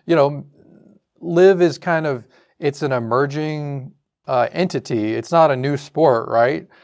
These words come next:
Obviously, golf's been around for a, for, you know, a really long time, uh, but live has kind of a new twist on things from the team aspect, from all that. So, um, that would be my best guess as to why, you know, C W would want to get in, um, on live, just 'cause, 'cause,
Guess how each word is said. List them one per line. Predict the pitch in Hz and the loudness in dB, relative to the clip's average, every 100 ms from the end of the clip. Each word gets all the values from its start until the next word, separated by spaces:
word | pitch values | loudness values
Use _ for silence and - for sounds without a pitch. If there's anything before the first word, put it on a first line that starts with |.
| _ _ - | _ _ -4
Obviously, | 131 131 120 117 | 0 0 -2 -2
golf's | 113 120 | 0 -2
been | - 117 | -4 -4
around | 107 107 | 0 -2
for | - 107 104 104 | -4 -4 -4 -4
a, | - | -10
for, | 123 113 107 110 - | -14 -10 -10 -12 -14
you | |
know, | 107 101 | -10 -10
a | 98 | -8
really | 127 113 | -6 -6
long | 101 98 | -6 -6
time, | 104 98 131 131 | -8 -8 -8 -10
uh, | 113 110 | -8 -8
but | 107 147 139 151 | -2 0 0 -2
live | 143 160 165 135 | -6 -2 -2 0
has | 151 139 | 0 0
kind | - 139 | 0 -2
of | 120 | 0
a | 113 | -4
new | 113 120 117 113 _ _ | -4 -4 -4 -6 _ _
twist | _ 131 120 - | _ -6 -6 -6
on | 101 95 | -10 -10
things | 107 101 101 98 | -10 -10 -12 -14
from | 120 | -12
the | 113 | -10
team | 110 120 110 | -12 -12 -8
aspect, | 110 104 - 104 101 98 | -6 -6 -8 -6 -6 -6
from | - 107 | -12 -8
all | 101 98 | -8 -6
that. | 98 98 - | -6 -8 -10
So, | 117 110 - _ _ _ - | -8 -8 -10 _ _ _ -6
um, | 123 120 | -2 0
that | 127 160 | 2 2
would | 143 | 0
be | 147 | 0
my | 147 | 0
best | 135 131 - | 2 0 0
guess | 131 131 135 | 0 0 -4
as | 117 | -8
to | - | -8
why, | 113 117 120 110 _ _ _ _ | -2 0 -2 -6 _ _ _ _
you | 123 | -8
know, | 104 | -8
C | - 135 | -8 -8
W | 120 120 117 110 | -4 -4 -4 -6
would | 101 | -8
want | 98 113 127 | -6 -6 -6
to | - | -10
get | 113 117 | -6 -4
in, | 123 123 123 - _ - _ - | -4 -8 -12 -18 _ -20 _ -10
um, | 123 113 110 | -6 -4 -4
on | 117 123 | -4 -4
live, | 127 131 | -4 -4
just | 147 - | -6 -8
'cause, | 165 139 | -10 -10
'cause, | - 147 - | -12 -12 -14